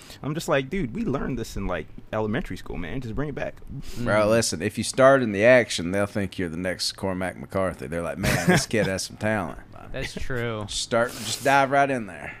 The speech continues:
Speaker 1: Just dive right in, man.
Speaker 3: Shoo. Well, um, good news.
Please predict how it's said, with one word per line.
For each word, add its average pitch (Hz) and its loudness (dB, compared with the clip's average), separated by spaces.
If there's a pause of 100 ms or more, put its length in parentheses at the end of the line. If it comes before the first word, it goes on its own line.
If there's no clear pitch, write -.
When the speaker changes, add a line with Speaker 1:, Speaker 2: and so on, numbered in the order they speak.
(140)
Speaker 1:
Just 104 -6
dive 110 0
right 117 0
in, 123 -2
man. 104 -6 (880)
Speaker 3:
Shoo. 104 0 (840)
Well, 135 6 (1500)
um, 101 2 (1900)
good 151 4
news. 110 4